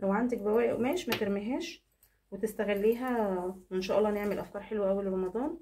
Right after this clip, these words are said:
وكل عام وانتم بخير. اللهم صل وسلم وبارك على سيدنا محمد وعلى اله وصحبه وسلم. ده شكل الكفر بعد ما خلص. لو انتوا حابين تبروزوا زي ما احنا متعودين، بنسيب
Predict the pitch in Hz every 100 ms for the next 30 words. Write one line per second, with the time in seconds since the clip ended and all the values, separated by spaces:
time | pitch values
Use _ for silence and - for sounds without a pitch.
0 | - _ _ _ _ _ - 190 208 196
1 | 202 196 202 208 196 196 247 359 - -
2 | _ _ _ _ _ _ _ _ _ _
3 | _ _ _ _ _ _ _ _ _ _
4 | - - - - - 185 190 185 190 190
5 | 190 190 190 185 175 180 185 190 190 196
6 | 196 233 247 233 190 196 190 185 - _
7 | 185 185 - _ _ _ _ - 214 233
8 | 226 220 226 220 247 214 190 190 190 240
9 | 294 - 226 208 220 220 208 190 208 220
10 | 220 196 196 202 233 269 302 226 208 196
11 | 196 190 185 190 190 226 294 247 190 220
12 | 214 196